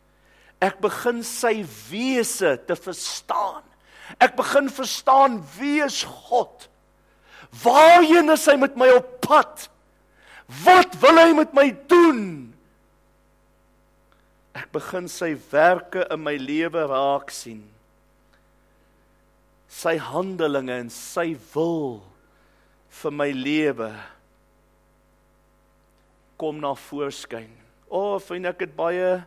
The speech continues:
hier in Desember, terwyl ons onder die beroep gestaan het, het ek baie geworstel met, en ek, ek noem die dinge vir julle dat jy verstaan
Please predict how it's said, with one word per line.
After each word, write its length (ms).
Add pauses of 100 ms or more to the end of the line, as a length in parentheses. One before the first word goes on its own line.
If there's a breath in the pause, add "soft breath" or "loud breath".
(800 soft breath)
hier 160
in 120
Desember, 760
terwyl 320
ons 160
onder 220
die 140
beroep 420
gestaan 420
het, 160
het 140
ek 100
baie 380
geworstel 1000
met, 220 (760 soft breath)
en 160
ek, 220 (100)
ek 160
noem 380
die 100
dinge 380
vir 120
julle 140
dat 140
jy 100
verstaan 800